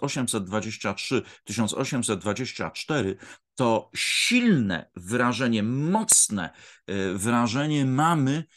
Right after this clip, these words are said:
że jednak widzimy w trzeciej części echa prześladowań, jakie spadły na Polaków po klęsce powstania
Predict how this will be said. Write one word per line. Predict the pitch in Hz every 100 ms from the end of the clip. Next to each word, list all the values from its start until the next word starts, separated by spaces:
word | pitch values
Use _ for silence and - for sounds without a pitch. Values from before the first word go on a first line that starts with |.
| _ -
że | 107 90 117 123
jednak | 117 147 127 131 127 123 - - -
widzimy | 101 107 120 101 123 156 151 131 113 _ -
w | 90 85 117
trzeciej | 117 131 120 117 98
części | 113 117 107 - 95 - _
echa | 135 135 120 107 - - - -
prześladowań, | - 131 - 117 110 95 127 113 104
jakie | 101 98 98
spadły | - - 117 101 104
na | 95 95 92 - - _ _ _
Polaków | 120 120 120 117 117 - -
po | - 139 -
klęsce | - 117 117 113 - 101
powstania | - 92 - - 190 185